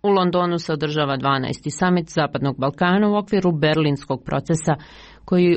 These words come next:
okuplja lidere zemalja regiona i Evropske unije s ciljem jačanja političke, ekonomske i infrastrukturne saradnje, te ubrzanja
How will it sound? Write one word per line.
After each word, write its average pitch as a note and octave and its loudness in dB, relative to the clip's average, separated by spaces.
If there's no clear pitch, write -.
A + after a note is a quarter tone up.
okuplja G3+ 0
lidere D#3+ 2
zemalja C#3+ 0
regiona D3 0
i E3 2
Evropske D#3 -2
unije F#3+ 2
s F#3 -10
ciljem F3+ 2
jačanja E3+ 2
političke, C#3+ -2
ekonomske F3 0
i E3 2
infrastrukturne D#3 0
saradnje, D3 0
te G3+ 2
ubrzanja E3 2